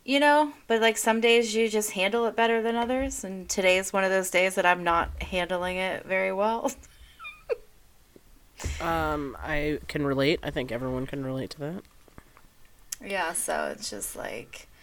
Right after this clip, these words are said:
Speaker 1: it's, I just need to, I need, like, a reset button.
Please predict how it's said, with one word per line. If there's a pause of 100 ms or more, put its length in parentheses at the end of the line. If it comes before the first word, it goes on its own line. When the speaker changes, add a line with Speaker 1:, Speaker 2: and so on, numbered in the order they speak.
(240)
Speaker 1:
it's, (140)
I
just
need
to, (280)
I
need,
like,
a
reset
button.